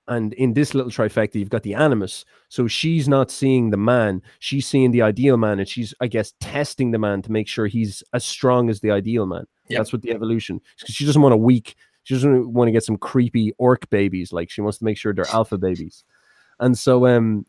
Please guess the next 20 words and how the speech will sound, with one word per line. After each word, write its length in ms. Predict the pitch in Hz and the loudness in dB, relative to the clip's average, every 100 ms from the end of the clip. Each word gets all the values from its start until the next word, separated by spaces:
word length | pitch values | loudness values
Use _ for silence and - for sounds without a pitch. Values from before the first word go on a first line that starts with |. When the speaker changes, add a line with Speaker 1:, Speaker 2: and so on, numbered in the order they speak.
| _ _ _ _ _ _ - | _ _ _ _ _ _ -20
Speaker 1:
w-, 260 | 269 131 135 - | -14 -12 -12 -14
b-, 300 | 151 139 143 | -8 -2 2
but 140 | 156 | 4
what 180 | 156 160 | 4 4
the 100 | 160 | 4
animus 320 | 165 151 143 | 6 4 4
might 180 | 147 131 | 2 2
do 200 | 139 135 | 2 2
then 220 | 127 120 | 2 2
is 140 | 113 | 0
when 380 | 113 117 110 107 - | 0 -2 -2 -6 -10
she, 400 | - 123 117 113 | -12 -6 -6 -2
in 80 | 131 | 0
the 80 | 117 | 2
more 160 | 117 | 2
negative 420 | 110 143 165 139 | 2 2 4 2
sense, 300 | 107 110 101 | 2 -2 -2
is 100 | 104 | -4
when 200 | 101 110 | -2 -2
she 440 | 101 - 113 101 | -2 -4 -2 -2